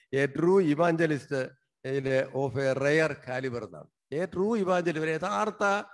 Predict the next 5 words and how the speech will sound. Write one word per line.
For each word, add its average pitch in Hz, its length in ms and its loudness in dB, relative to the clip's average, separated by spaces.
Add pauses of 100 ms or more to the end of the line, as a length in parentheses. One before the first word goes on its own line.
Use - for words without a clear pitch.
(420)
ഏ, 151 80 -4
സുവിശേഷകൻ, 151 800 -2 (140)
മാത്രമല്ല 139 420 -4
വളരെ 139 240 -2
അപൂർവമായ 156 960 4